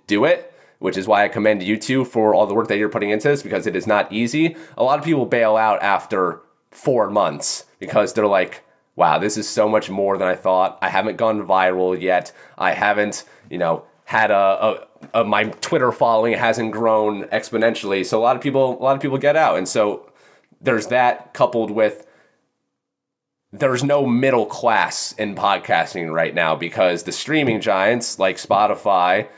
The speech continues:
uh, or, like, these massive companies are buying up talent, are buying up podcast properties and putting all their resources into them to where that middle class of podcasters can't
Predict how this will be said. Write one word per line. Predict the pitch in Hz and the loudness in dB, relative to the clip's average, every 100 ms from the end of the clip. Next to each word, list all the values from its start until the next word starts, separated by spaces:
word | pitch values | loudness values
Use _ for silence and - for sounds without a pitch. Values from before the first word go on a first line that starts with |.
| - _ - | -20 _ -2
uh, | 87 87 | 2 2
or, | 87 101 | 0 -2
like, | 95 95 | -2 -4
these | 101 | -8
massive | 104 107 107 110 98 | -2 0 0 -2 -6
companies | 160 160 123 110 101 - - - - | -4 0 2 2 0 -6 -20 -20 -2
are | 110 110 | -2 -2
buying | - 120 120 123 120 | -2 0 2 2 2
up | 113 - | 2 0
talent, | - 117 110 110 104 - | -2 2 4 2 0 -2
are | 101 90 | -2 0
buying | 104 117 113 110 | 0 2 2 2
up | 107 - | 0 0
podcast | 110 104 - 101 95 - | 0 0 0 -2 -2 0
properties | 107 104 101 95 92 - - _ _ | 0 0 -2 -2 -4 -4 -12 _ _
and | 107 95 | -2 -2
putting | - 113 110 | 0 0 2
all | 110 | 2
their | 104 101 | 2 -2
resources | 117 107 113 107 98 104 | -4 -2 0 0 0 -2
into | 101 92 | -2 -4
them | 87 175 156 127 117 - _ | -2 2 4 2 -4 -16 _
to | 139 | -2
where | 123 120 | 2 2
that | 113 104 98 | 4 2 2
middle | 127 123 113 | 2 2 2
class | 123 113 - | 2 2 2
of | - | -2
podcasters | 113 110 - 104 95 - 101 92 85 - | 2 2 2 2 2 0 -2 -2 -2 -14
can't | - 110 101 | -2 0 0